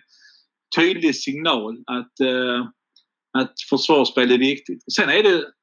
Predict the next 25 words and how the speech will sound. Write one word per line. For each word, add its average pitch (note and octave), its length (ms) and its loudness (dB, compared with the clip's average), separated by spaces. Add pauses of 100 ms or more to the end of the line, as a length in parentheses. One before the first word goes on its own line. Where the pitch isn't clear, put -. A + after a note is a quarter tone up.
(480)
sen F3+ 180 -2
tror F3+ 380 2
jag C3 180 -2
att C3+ 80 -10
det G3+ 80 -6
är F#3 40 -4
en D3 60 -8
stor E3 420 0
anledning F#3 400 -6
är F3 180 -2
också E3 180 -4
att B2+ 280 -10
tränarna D#3+ 520 -2
idag C#3+ 320 -2
kanske E3 440 0
inte D#3+ 400 -2 (240)
säger C3 340 0
att B2 120 -10
försvarsspel C#3+ 520 -2
är D3+ 200 0 (640)
så E3 180 2
förbannat C3+ 520 -2
viktigt, D#3 440 -4
alltså. - 260 -16 (800)
Alltså, C#3+ 400 0